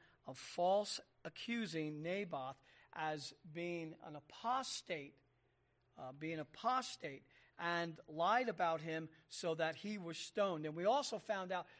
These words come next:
that his sons were stoned falsely. And it was at that point that Ahab received this vineyard from the hand of Jezebel. So this is her. She's really running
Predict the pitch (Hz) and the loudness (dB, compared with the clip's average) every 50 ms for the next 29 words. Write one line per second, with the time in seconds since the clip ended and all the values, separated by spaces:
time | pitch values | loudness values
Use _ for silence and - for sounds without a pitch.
0 | - - 180 175 165 190 208 202 - - - - 269 269 269 262 208 175 175 175 | -6 -2 0 0 0 0 -2 -4 -6 -6 -2 0 0 2 2 0 -2 -4 -4 -4
1 | 170 160 - - - 170 160 147 135 131 - - - _ _ _ _ _ _ _ | -2 -2 -4 -2 0 0 0 0 -2 -6 -10 -16 -20 _ _ _ _ _ _ _
2 | _ - - - - - 240 247 254 254 - - - 175 151 139 127 127 - _ | _ -18 -16 -4 2 6 6 8 6 6 2 -2 -6 -6 -8 -8 -10 -12 -20 _
3 | _ _ _ _ _ _ _ _ - 180 190 190 190 190 185 180 151 - _ _ | _ _ _ _ _ _ _ _ -4 0 0 2 2 0 0 -4 -6 -12 _ _
4 | _ _ _ _ _ _ _ - 175 165 165 160 143 165 160 156 160 160 160 170 | _ _ _ _ _ _ _ -6 -6 -4 -4 -2 -2 -2 -4 -2 0 0 0 0
5 | - - - 180 175 175 170 175 185 - 175 160 156 165 - _ - - 190 175 | -2 -4 -6 -4 -4 -4 -4 -6 -8 -8 -8 -8 -8 -8 -10 _ -8 -4 -2 -2
6 | 175 170 160 160 156 151 147 147 147 147 - - - _ _ _ _ _ _ - | -2 -2 -2 -2 -2 0 0 0 -2 -4 -6 -12 -20 _ _ _ _ _ _ -8
7 | 151 139 - - - - 240 254 269 269 233 262 - 240 233 - - - - - | -6 -6 -6 -6 -4 -2 0 2 2 0 0 -2 -4 -4 -2 -4 -4 -8 -10 -14
8 | - 175 170 175 165 160 160 156 151 151 151 160 156 - _ - - - - - | -12 -6 -4 -4 -2 -2 -2 -2 -2 -4 -4 -6 -8 -12 _ -20 -20 -12 -6 -2
9 | 190 180 185 190 190 196 196 - - 185 185 180 175 156 151 151 156 156 156 151 | 0 2 2 2 0 -4 -6 -6 -2 -2 -2 0 -2 -2 -4 -4 -4 -4 -6 -6
10 | 151 - - 165 151 143 139 165 175 175 160 151 160 143 135 117 - - - - | -8 -8 -8 -8 -8 -6 -2 0 0 0 0 -2 -6 -8 -8 -10 -12 -14 -20 -20
11 | - - - - 208 214 240 339 339 - 330 320 220 240 269 311 320 254 120 113 | -14 -6 0 0 2 2 2 2 2 2 0 -2 0 4 4 4 4 4 0 -6
12 | - _ _ - - - - - - - 277 339 294 208 196 220 262 294 269 202 | -8 _ _ -20 -20 -16 -12 -6 -2 0 0 0 0 0 0 2 2 4 4 4
13 | 170 160 165 185 214 240 220 180 170 165 165 170 165 | 2 2 2 2 4 4 4 2 0 0 -2 -4 -6